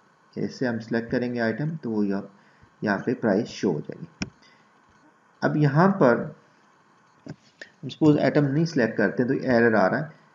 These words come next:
ये एरर नहीं आना चाहिए। या हम कहते हैं कि इसको हमने एक atom select किया हो तो ये error, इसको हम नीचे लेके जाएंगे ना, copy करेंगे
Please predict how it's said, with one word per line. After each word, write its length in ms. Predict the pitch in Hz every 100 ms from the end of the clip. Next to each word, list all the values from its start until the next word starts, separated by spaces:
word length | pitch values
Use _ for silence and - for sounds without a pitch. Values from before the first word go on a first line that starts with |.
| -
ये 160 | 151 185
एरर 340 | - 151 147
नहीं 200 | 131 113
आना 200 | 107 107 -
चाहिए। 340 | 92 87 - - _ _ - - _ _ _ _ 135
या 180 | 131 131 -
हम 200 | 123 135
कहते 280 | 143 - 139
हैं 120 | 139
कि 80 | 151 156 135
इसको 400 | 131 - 135 175 - - _ _ 117
हमने 180 | 113
एक 180 | 113 110
atom 260 | 110 107 113
select 360 | 113 110 110
किया 180 | - 135
हो 60 | 131
तो 100 | 131
ये 160 | 110 113 -
error, 340 | 110 107 117 - _ _ _ _ -
इसको 280 | 113 113 123
हम 160 | 110
नीचे 300 | 104 101 147
लेके 280 | 151 139 143
जाएंगे 300 | 131 127 143
ना, 100 | 156
copy 400 | 151 110 98 110
करेंगे 360 | 104 90 87